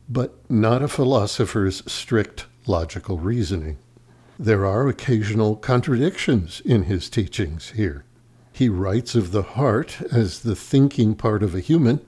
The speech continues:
as was the Hebrew concept at the time, rather than the head, as the Greeks taught. He writes of a God who loves all creation,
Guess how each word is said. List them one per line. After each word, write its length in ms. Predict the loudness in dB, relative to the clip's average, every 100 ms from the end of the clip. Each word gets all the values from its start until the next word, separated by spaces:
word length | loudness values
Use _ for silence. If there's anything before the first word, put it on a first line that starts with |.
| _ _ -6
as 260 | -2 -2 0
was 440 | 0 2 0 -2
the 100 | -2
Hebrew 520 | 0 0 0 0 0
concept 760 | -4 -6 -6 -4 -4 -4 -4 -8
at 200 | -8 -10
the 80 |
time, 440 | -10 -6 -6 -6 -10 -12 _ _ _ _
rather 440 | 0 2 4 4 4
than 460 | 4 2 2 0 -2
the 180 | 0 2
head, 420 | 4 2 0 -2 -10 _ _ _
as 460 | -6 -4 -4 -6 -6
the 100 | -4
Greeks 440 | 0 0 0 -6
taught. 460 | -6 -6 -6 -12 -20 -20 _ _ _ _
He 140 | 2
writes 360 | 6 6 4 4
of 140 | 6
a 80 | 6
God 360 | 2 2 2 2
who 160 | 2
loves 380 | 4 4 2 -2 -8 -2
all 300 | 2 2 0
creation, 760 | -4 -4 0 0 0 -2 -2